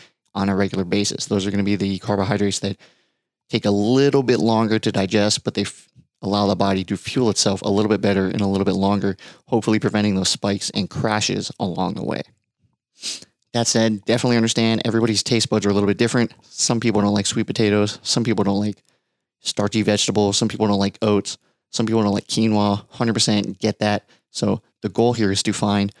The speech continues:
four or five of those whole food carbohydrate sources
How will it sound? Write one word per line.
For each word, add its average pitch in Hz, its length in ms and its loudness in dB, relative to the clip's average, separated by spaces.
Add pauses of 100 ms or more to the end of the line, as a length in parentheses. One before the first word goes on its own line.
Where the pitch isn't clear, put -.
(100)
four 110 400 0
or 113 60 0
five 101 460 0
of 113 160 2
those 101 360 2 (200)
whole 117 380 0
food 104 440 0
carbohydrate 101 640 -2
sources 101 500 0